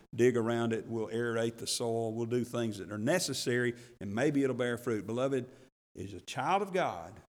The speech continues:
you are able to turn your, your fruit bearing around by seeking the place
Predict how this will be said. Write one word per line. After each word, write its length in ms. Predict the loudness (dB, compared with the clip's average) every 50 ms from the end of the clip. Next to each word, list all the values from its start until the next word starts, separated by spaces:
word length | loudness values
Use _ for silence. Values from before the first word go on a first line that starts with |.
| -20 -14 -6
you 220 | -2 2 4 4
are 120 | 4 2 2
able 560 | 2 4 4 4 4 2 0 -4 -6 -8 -10 -16 -18 _ _ _ _ _ _ _ _ _ _ _ _ _ _ _ _ _ _ -14
to 80 | -14 -10
turn 320 | -6 -2 0 0 2 4
your, 120 | 2 2 2 0 -4 -8 -4
your 320 | -2 0 2 2 2 0 -4 -10 -18 -20 -20 _ _ _ _ 2
fruit 260 | 4 4 4 4 4
bearing 320 | 2 2 2 2 0 0
around 440 | -2 -4 -4 -6 -8 -8 -12 -16 -20 -20 _ _ _ _ _ _ _ _ _ _ _ _ _ _ _ _ _ _ _ _ _ -4
by 140 | -2 -2 -2
seeking 640 | -2 -4 -6 -2 2 2 2 2 2 0 0 0 0
the 80 | -2 -4
place 640 | -4 -2 0 0 0 0 -2 -4 -6 -8 -10 -12